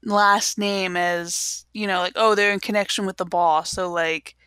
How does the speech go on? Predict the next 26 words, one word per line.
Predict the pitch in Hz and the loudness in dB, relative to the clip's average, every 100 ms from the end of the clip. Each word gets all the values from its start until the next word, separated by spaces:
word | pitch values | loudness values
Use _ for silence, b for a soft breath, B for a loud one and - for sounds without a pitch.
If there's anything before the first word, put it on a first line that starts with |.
| _ _ _ _ _ | _ _ _ _ _
or | 208 196 185 | 2 2 2
with | 185 | 0
the | 185 | 4
mob, | 180 180 165 - | 6 6 4 0
so, | - 190 185 | 0 0 0
like, | 175 170 170 - | 0 -2 -4 -8
you | 180 | -4
know, | 165 165 165 | -2 -2 -2
um, | 160 160 160 165 170 _ _ _ _ _ - | -2 -4 -4 -8 -14 _ _ _ _ _ -6
they | 202 | -4
have | 180 - | -4 -4
some | 214 185 | -6 -6
type | 190 196 | -8 -8
of | 180 | -8
immunity, | 175 175 180 180 175 170 165 | -6 -4 -4 -4 -4 -4 -2
or, | 170 | -2
like, | 175 165 - B B B - | -4 -6 -10 B B B 2
they're | 220 202 | 2 2
coming | - 240 226 196 | 2 4 4 4
after | 180 190 - - 190 175 165 - - | 4 2 0 -2 2 2 0 -4 -8
them | 185 180 170 185 | -2 0 -2 -6
because, | - - 175 170 165 165 - - _ _ _ _ _ | -8 -2 0 -2 -4 -8 -10 -12 _ _ _ _ _
you | 226 208 | -2 0
know, | 180 165 175 - 202 | 0 -2 -4 -10 -16
he, | - - | -20 -18
he's | - 214 202 185 175 185 | -14 -10 -10 -8 -8 -10